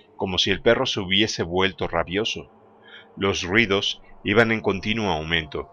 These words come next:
pero entrecortados, dejando entre sí pausas terriblemente significativas. Al poco se oyó un pavoroso grito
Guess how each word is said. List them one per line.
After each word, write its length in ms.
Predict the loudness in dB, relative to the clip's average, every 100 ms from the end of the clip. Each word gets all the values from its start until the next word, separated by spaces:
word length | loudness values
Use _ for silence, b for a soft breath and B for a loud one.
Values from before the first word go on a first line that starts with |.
| -20 -20 -2
pero 180 | 2 2
entrecortados, 1040 | 2 -2 -2 -6 2 2 2 -4 -8 -10 -16 b b -12 -4
dejando 440 | 0 4 4 2
entre 280 | 0 0 0
sí 280 | -2 -4 -6 B B 4
pausas 480 | 6 6 0 0
terriblemente 840 | 2 2 2 -2 -2 0 -2 -2 -8
significativas. 1300 | -6 -10 -10 -12 -6 -6 -6 -10 -10 -12 -14 -16 -20 _ _ _ b b _
Al 200 | 0 2
poco 340 | 2 0 2 -2
se 140 | 2
oyó 400 | 2 4 2 0 -8
un 140 | 0
pavoroso 540 | 2 4 2 2 -2 -2
grito 480 | -2 -2 -2 -4